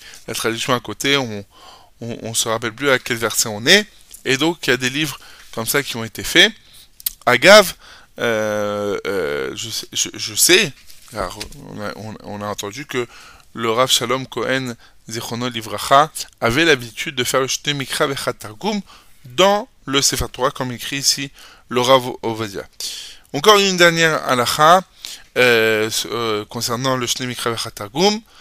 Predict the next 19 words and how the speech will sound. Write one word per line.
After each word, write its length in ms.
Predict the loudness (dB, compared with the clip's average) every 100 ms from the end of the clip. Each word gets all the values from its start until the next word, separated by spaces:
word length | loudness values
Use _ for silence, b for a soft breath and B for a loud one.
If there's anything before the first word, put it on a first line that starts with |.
| b b b -8
Celui 600 | -2 0 -2 2 0 0
qui 160 | -8
lit 380 | -4 0 0 0 _ _ -20 -18 -6
euh, 280 | -2 -2 -4
quand, 160 | -8 -10
donc, 180 | -10 -12 -12
après 220 | -6 0
avoir 240 | 4 4 4
fini, 500 | 0 -2 -2 -2 -2 -8 -8
euh, 680 | -4 -4 -6 -6 -8 -8 -10 -14 -14 -6
c-, 260 | -6 -4
c-, 220 | -8 -6 -6
cette 280 | -8 -8
misère 260 | -10 -4 -4
de 80 | -2
Shnei 200 | -4 -6
Mikra 220 | -8 -6
V'Chat 220 | -6 -6 -6
Targum, 460 | -8 0 0 0